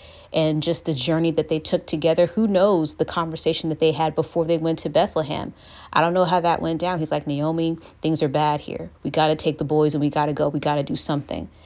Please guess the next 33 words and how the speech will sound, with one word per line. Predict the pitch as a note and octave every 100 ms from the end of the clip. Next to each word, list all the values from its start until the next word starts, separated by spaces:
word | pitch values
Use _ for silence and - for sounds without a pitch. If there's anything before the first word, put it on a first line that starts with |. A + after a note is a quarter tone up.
| -
The | D#3+
trust | - F#3+ F#3 -
that | E3
she | - F3
had | D3 D#3+ D3+
in | D3
him | D3 D3+
to | - G3 G#3+
go | - - -
as | D#3 D#3
her | D#3 D#3
husband, | F3 F#3 G2 - - - -
the | D#3+
respect | D3+ - F3 G3
that | -
she | - D3+
had | D3+ D3
for | -
him, | D3 - -
the | -
love | - D3 F3+ F#3 F3
that | D3+
she | - D3
had | C#3+ C#3+
for | - D#3
him. | D3 - - - - -
And | E3+ E3
so | F3 D#3+
to | -
lose | D3 D3 G3 C4+ -
him | D#3
like | C#3+ C#3+ C#3+
that, | - -